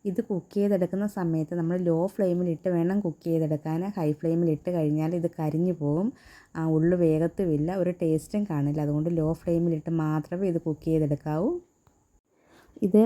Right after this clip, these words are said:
ഒരേ സമയം നമുക്ക് രണ്ട് ഇലയപ്പം ഉണ്ടാക്കിയെടുക്കാൻ പറ്റും. രണ്ട് സൈഡിലേക്ക് വെച്ച് കൊടുത്താൽ മതി. ഞാൻ ഓരോന്നേ ഉണ്ടാക്കിയെടുക്കുന്നുള്ളൂ. നമുക്ക് പെട്ടെന്ന് തന്നെ ഉണ്ടാക്കണമെന്നുണ്ടെങ്കിൽ രണ്ടെണ്ണമൊക്കെ വെച്ച് ഉണ്ടാക്കിയെടുക്കാൻ പറ്റും.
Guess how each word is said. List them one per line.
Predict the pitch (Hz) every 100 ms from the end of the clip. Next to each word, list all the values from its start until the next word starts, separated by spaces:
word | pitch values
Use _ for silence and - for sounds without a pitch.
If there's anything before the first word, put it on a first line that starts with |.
| 233
ഒരേ | 208 208 220 240
സമയം | - 208 208 214
നമുക്ക് | 202 202 220
രണ്ട് | 202 190 214 226 262 - 196
ഇലയപ്പം | 190 190 208 202
ഉണ്ടാക്കിയെടുക്കാൻ | 180 185 180 190 175 185 180
പറ്റും. | 170 190 196
രണ്ട് | 180 180
സൈഡിലേക്ക് | 190 185 170 175 180 185 233 -
വെച്ച് | 175 -
കൊടുത്താൽ | 185 170 - 175
മതി. | 160 160 185 175
ഞാൻ | 175
ഓരോന്നേ | 175 165 170 185
ഉണ്ടാക്കിയെടുക്കുന്നുള്ളൂ. | 196 170 165 - 165 165 165 160
നമുക്ക് | 165 180
പെട്ടെന്ന് | 160 170 170 175
തന്നെ | 185
ഉണ്ടാക്കണമെന്നുണ്ടെങ്കിൽ | 180 170 170 175 180 180 170 170 208 - - - -
രണ്ടെണ്ണമൊക്കെ | 208 208 196 190 185
വെച്ച് | 190 - 240 202
ഉണ്ടാക്കിയെടുക്കാൻ | 180 175 185 170 160 165
പറ്റും. | 151 143 214